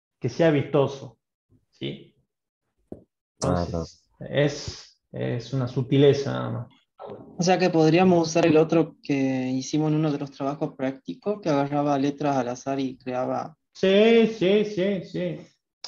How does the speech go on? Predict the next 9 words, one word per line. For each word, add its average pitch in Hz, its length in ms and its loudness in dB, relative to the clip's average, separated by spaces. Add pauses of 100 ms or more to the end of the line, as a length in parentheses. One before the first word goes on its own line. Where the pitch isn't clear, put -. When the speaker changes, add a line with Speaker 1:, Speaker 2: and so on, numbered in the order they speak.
(180)
Speaker 1:
Igual, 180 460 4
chicos, 165 500 -4 (600)
eh, 143 280 6
Speaker 2:
¿Cuál 139 120 6
es? 123 60 6
Speaker 1:
no 170 100 6
le 175 100 2
den 180 140 0
más, 165 160 0